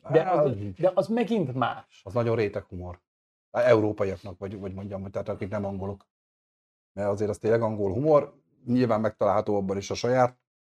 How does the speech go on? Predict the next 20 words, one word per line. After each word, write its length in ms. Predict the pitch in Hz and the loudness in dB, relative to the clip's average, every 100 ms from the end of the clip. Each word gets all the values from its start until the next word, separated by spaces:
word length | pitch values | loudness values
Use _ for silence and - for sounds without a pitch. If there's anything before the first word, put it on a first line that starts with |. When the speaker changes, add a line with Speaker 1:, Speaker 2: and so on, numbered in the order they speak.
| _ _ | _ _
Speaker 2:
Most, 180 | 131 123 | -6 0
ha 60 | |
megnézed, 340 | 127 151 147 123 | 2 2 2 2
a 20 | |
Monty 240 | 120 131 | 0 -2
Pythonnak 400 | 143 120 113 113 | -2 -2 -2 -4
ugye 140 | 110 104 | -4 -2
három 300 | 113 101 101 | 2 2 0
nagy 160 | 101 - | -2 -4
filmje 340 | 120 123 123 | -6 0 0
volt, 240 | 113 104 | 2 0
ugye 160 | 101 90 | -2 -6
a 40 | 87 | 0
Gyaloggalop, 600 | 127 139 117 107 95 - _ _ _ - | 2 2 4 2 2 -4 _ _ _ -10
az 140 | 95 | -2
Életértelme, 640 | 117 127 120 101 - 98 | 2 2 0 -2 -2 -4
meg 160 | 90 87 | -4 -6
a 60 | 87 | -2
Brian 300 | 95 92 87 | 0 0 -2
élete. 360 | 80 - - | -10 -12 -16